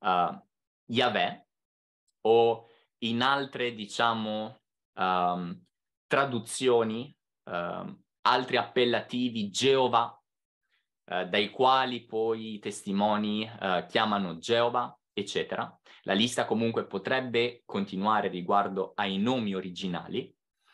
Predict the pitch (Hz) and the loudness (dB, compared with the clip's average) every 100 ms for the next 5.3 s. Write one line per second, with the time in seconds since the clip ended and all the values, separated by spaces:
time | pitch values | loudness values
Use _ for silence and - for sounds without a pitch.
0 | _ _ - 147 147 - _ _ - 180 | _ _ 0 0 0 -4 _ _ -2 2
1 | 233 202 156 127 123 107 92 92 95 - | 2 0 0 -2 0 0 2 0 -2 -4
2 | - 120 135 175 170 170 135 135 120 - | -4 -2 0 0 -2 0 0 2 -4 -4
3 | 139 143 120 - 101 - 95 90 - - | -6 -2 0 -2 -8 -10 -8 -10 -10 -12
4 | 80 - _ _ _ _ - 110 110 101 | -12 -14 _ _ _ _ -6 -2 -2 -2
5 | - 80 - | -8 -12 -14